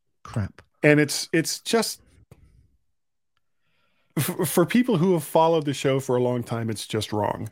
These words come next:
Speaker 2: I
Speaker 1: Yeah.
Speaker 2: understand that actors get old and can't play those parts anymore, and that other people are going to play 'em.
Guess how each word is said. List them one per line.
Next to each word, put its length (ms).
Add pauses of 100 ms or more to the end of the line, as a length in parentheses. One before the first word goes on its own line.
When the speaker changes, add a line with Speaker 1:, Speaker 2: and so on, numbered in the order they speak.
(140)
Speaker 2:
I 120
Speaker 1:
Yeah. 60
Speaker 2:
understand 840 (600)
that 260
actors 420
get 240
old 440 (440)
and 220
can't 300
play 240
those 260
parts 420
anymore, 540 (460)
and 160
that 200
other 200
people 360
are 120
going 180
to 80
play 320
'em. 140